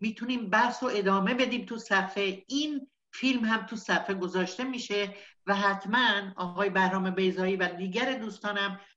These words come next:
میان و میخونن اون متنا رو، اونجا می‌تونیم ادامه بدیم. ولی برای اینکه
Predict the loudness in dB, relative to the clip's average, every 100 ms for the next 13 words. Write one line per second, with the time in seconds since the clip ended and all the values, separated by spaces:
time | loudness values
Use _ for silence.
0 | _ -2 2 2 0 -8 _ _ _ 2
1 | 4 4 0 -4 -10 -4 0 0 -2 -6
2 | -6 -8 -10 -16 _ _ -4 -4 -6 -8
3 | -6 -6 -6 -4 0 0 0 0 -2 -2
4 | -4 -6 -6 -10 -12 -14 _ -2 -2 -2
5 | -2 -2 -4 -2